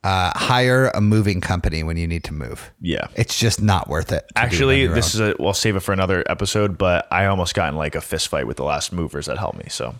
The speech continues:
Speaker 1: You have told that story on here
Speaker 2: Yeah.
Speaker 1: before.
Speaker 2: Yeah.
Speaker 1: We've
Speaker 2: So
Speaker 1: talked about it.
Speaker 2: don't get movers.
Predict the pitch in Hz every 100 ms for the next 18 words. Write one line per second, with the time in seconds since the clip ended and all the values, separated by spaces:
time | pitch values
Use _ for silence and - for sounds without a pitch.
0 | - - 113 104 98 - 82 92 - 85
1 | 87 85 87 90 - 90 85 - - 78
2 | - - _ _ _ _ - 90 - 90
3 | - 90 90 - - _ _ _ _ _
4 | _ _ _ - - 57 - 50 50 -